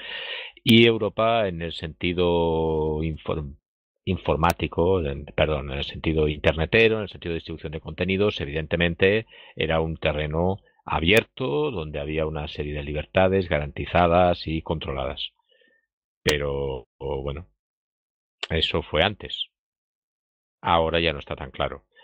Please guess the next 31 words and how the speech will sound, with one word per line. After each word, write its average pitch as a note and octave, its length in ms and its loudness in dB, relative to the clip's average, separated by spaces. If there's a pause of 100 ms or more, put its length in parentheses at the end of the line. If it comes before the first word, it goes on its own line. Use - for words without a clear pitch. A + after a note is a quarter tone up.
(140)
A F#2 120 4
partir G#2 240 4
de A2 60 6
dos F#2+ 140 2
mil F#2+ 100 -2
dieciséis G2+ 580 -2
empezó D#2+ 480 -4
una D#2 300 -4
presión D2+ 600 -4
brutal F2 540 2
por - 260 -10
parte - 220 -2
de C#2+ 120 -8
los D2 100 -14
gestores D2+ 580 -4
de C#2+ 340 -4
derechos C#2+ 380 -6
de D2 60 -2
autor, G2+ 360 2
porque D2 220 -8
inicialmente D2 760 -2
vino C#2+ 240 -6
desde D#2+ 260 0
ahí. F#2 320 0 (440)
Eh, F2+ 300 4
supongo A2+ 500 -4
que F#2 760 2
también F2+ 340 2
había F#2 240 2
una F2 160 0
pa-, F2+ 220 2